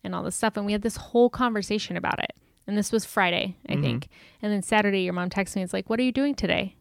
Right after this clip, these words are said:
Speaker 2: Mm-hmm.
Speaker 1: And I'm like, "Going, going to lunch with the girls." And she's like, "Oh, have fun."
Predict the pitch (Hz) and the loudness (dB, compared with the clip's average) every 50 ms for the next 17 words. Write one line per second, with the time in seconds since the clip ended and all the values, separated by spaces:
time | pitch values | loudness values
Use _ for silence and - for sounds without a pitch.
0 | _ - - 156 160 165 139 139 160 180 - - 202 208 202 196 - 214 214 220 | _ -6 0 2 4 4 4 2 2 -2 -2 -2 0 0 0 2 2 2 2 2
1 | 214 208 202 - _ _ _ - 214 220 226 226 220 214 214 - 220 - 208 190 | 0 -2 -4 -6 _ _ _ 0 2 2 2 2 0 0 0 -2 -2 -4 -4 -2
2 | - 226 233 220 220 214 - - 226 247 240 - - 294 339 320 294 285 269 - | 0 0 2 2 0 -2 -2 0 -2 -2 -2 2 4 6 6 6 6 4 2 4
3 | - 320 320 311 294 294 294 | 4 6 6 8 6 4 2